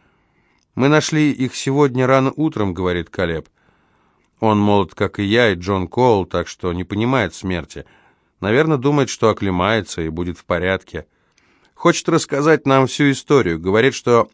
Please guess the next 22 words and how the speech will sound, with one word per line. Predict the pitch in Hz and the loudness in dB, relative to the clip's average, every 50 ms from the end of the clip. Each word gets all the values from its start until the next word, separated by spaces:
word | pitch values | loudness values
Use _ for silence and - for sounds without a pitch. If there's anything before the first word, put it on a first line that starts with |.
| _ _ | _ _
разведчики | - 107 120 123 117 139 147 127 - - - - - 101 | 0 0 2 2 2 2 0 0 0 -6 -12 -10 -10 -10
Поуни | - _ 160 170 190 196 165 120 101 90 80 71 - _ _ _ _ _ | -6 _ -2 0 2 2 2 2 0 -2 -2 -6 -8 _ _ _ _ _
от | - 104 98 - | -4 -4 -4 -4
чего-то | - - 135 151 180 175 - | -4 -4 0 0 0 0 0
ускакали | 135 - - - 139 139 - 180 175 170 170 | -4 -2 -2 -2 -4 0 2 2 2 2 2
прочь. | 160 - 123 98 76 69 - - _ _ _ _ _ _ _ _ _ _ _ _ _ _ _ - | 0 0 -2 -2 -2 -4 -8 -16 _ _ _ _ _ _ _ _ _ _ _ _ _ _ _ -2
А | 104 | 0
лейтенант | 101 110 117 113 - - 151 170 196 226 240 - - _ | 2 0 0 -2 -2 -2 0 0 2 0 0 -2 -4 _
прямо | - 131 147 160 156 147 147 131 | -2 0 2 2 4 2 2 0
въехал | 107 101 104 110 143 175 143 - - 110 98 | -2 -4 -10 -4 -2 -2 -2 0 0 -2 -2
в | - _ | -2 _
поселение | 113 - - - 135 156 190 220 208 165 139 120 110 | -6 -6 -2 -2 -2 0 0 0 0 0 0 0 0
и | 95 | -2
спросил | - - 117 123 117 - - 185 156 | -2 -2 -2 -2 -2 0 -2 0 0
у | 127 | 2
вождя, | 110 120 123 120 110 113 113 98 82 - - _ - - - _ _ _ | 2 2 2 0 0 0 0 0 0 -2 -6 _ -20 -20 -20 _ _ _
участвовал | 101 104 - - 170 196 196 - - - 156 151 147 139 131 | -6 -6 -2 0 0 0 0 -2 -4 -2 0 0 2 2 2
ли | 113 110 | 2 2
он | 110 120 156 190 185 - | 2 4 4 4 2 0
в | - 104 110 | -4 -4 -4
убийстве | 113 98 117 160 170 - - 151 | -2 -2 -2 -4 -4 -2 -4 -6
переселенцев. | 139 - 143 139 139 - - 151 143 117 87 73 - - 85 73 - | -2 -2 -2 -2 -2 -2 -2 0 0 0 0 -2 -6 -12 -16 -16 -16